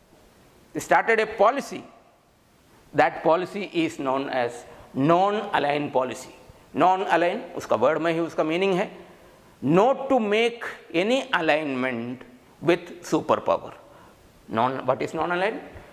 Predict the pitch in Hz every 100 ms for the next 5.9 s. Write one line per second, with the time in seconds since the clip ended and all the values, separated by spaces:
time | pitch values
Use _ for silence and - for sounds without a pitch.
0 | - - - 123 165 247 247 240 208 220
1 | - - 165 202 269 185 175 143 131 120
2 | 139 233 254 - - - _ _ _ -
3 | - 139 143 147 120 131 208 262 - 233
4 | 202 269 254 151 123 110 - - _ _
5 | _ _ - 139 - 113 - - -